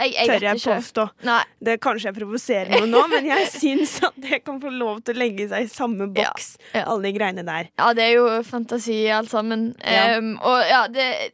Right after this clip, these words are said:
Speaker 1: det fikk meg, siden jeg så den med roomien min da, som
Speaker 2: Mhm.
Speaker 1: ikke liker fantasy så godt.
Speaker 2: Nei.
Speaker 1: Og så hører jeg at du også ikke er så veldig glad i det.
Speaker 2: Nei.
Speaker 1: <laughs> Hvorfor?
Speaker 2: Ah,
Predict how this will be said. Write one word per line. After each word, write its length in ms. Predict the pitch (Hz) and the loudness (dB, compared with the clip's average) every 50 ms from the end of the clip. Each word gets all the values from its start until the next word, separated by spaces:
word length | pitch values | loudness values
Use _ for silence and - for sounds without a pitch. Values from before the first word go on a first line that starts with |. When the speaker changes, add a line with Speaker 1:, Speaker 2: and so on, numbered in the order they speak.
| - - - | -12 -16 -12
Speaker 1:
det 320 | 233 240 262 254 262 277 | -4 0 2 2 2 0
fikk 220 | - 294 294 247 269 | -2 -6 -8 -4 -4
meg, 280 | 262 254 - 247 247 | -4 -2 -4 -4 -8
siden 400 | - 285 254 214 226 233 233 - - | -8 -8 -8 -6 -6 -6 -6 -4 -4
jeg 100 | - 269 | -6 -4
så 160 | - - 247 240 | -2 -2 0 0
den 140 | 254 247 | 0 0
med 140 | 247 247 240 | 0 0 0
roomien 360 | 233 240 247 269 294 294 302 | 0 -2 -2 -4 -6 -8 -6
min 160 | 294 302 294 269 | -6 -6 -2 -2
da, 200 | 220 185 - 226 | -2 -2 -2 -4
som 180 | - - 262 | -2 0 0
Speaker 2:
Mhm. 80 | 240 247 | 2 2
Speaker 1:
ikke 220 | 262 294 247 254 | 2 0 0 -2
liker 300 | 233 214 185 208 226 247 247 | -2 -4 -4 -2 -2 -2 0
fantasy 480 | - 277 294 302 - 285 247 - 240 226 | 0 -2 -2 -2 -6 -10 -8 -6 -6 -4
så 160 | - 220 220 | -4 -2 0
godt. 200 | 254 320 320 - _ _ _ - | 0 0 0 -2 _ _ _ -8
Speaker 2:
Nei. 240 | 190 202 208 226 233 - - _ _ | -6 -4 -4 -6 -8 -12 -18 _ _
Speaker 1:
Og 120 | - - 277 | -4 -2 0
så 100 | 277 320 | 2 2
hører 160 | 302 254 220 220 | 4 4 2 2
jeg 80 | 226 233 | 2 2
at 100 | 240 240 | 2 0
du 100 | 247 262 269 | 0 2 4
også 160 | 285 302 330 | 4 4 2
ikke 160 | 349 247 285 | -2 -6 -8
er 40 | 294 247 | -8 -6
så 80 | 294 | -4
veldig 220 | 254 233 220 220 226 | -2 -2 -2 -2 0
glad 260 | 220 220 220 240 240 | 2 4 4 4 4
i 40 | 233 | 4
det. 180 | 233 233 269 240 | 4 4 4 4
Speaker 2:
Nei. 220 | 240 320 370 262 | 4 2 2 0
Speaker 1:
<laughs> 580 | - - - 294 - - - - - 269 - - | -2 -4 -4 -4 -4 -6 -6 -8 -8 -10 -2 2
Hvorfor? 540 | 359 440 - - 508 466 466 370 370 330 294 - | 2 2 4 4 4 6 6 6 4 2 -2 -4
Speaker 2:
Ah, 180 | - - - | -4 -4 -6